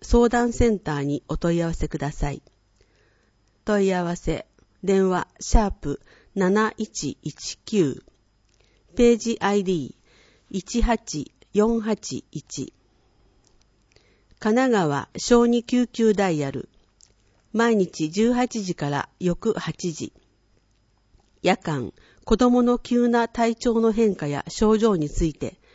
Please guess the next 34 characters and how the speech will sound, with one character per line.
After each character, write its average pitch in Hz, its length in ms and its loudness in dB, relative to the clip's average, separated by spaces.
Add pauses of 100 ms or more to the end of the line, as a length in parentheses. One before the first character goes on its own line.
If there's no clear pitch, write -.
(360)
家 - 200 -2
庭 254 220 4
で 233 140 2
の 160 260 0
対 208 240 -2
処 202 160 0
法 185 280 0
や、 170 220 -2 (360)
す 262 220 0
ぐ 226 120 4
に 156 240 4
医 170 80 0
療 233 260 4
機 - 120 -8
関 180 240 0
に 151 120 0
か 170 140 -8
か 226 160 0
る 185 120 2
べ 160 120 -2
き - 100 -16
か、 135 280 -10 (340)
看 226 280 2
護 226 100 4
師 - 160 -6
が 151 280 0
ア 180 80 -4
ド 196 120 4
バ 170 160 4
イ 156 60 -2
ス - 120 -10
し - 100 -8
ま 143 160 -4
す。 - 240 -14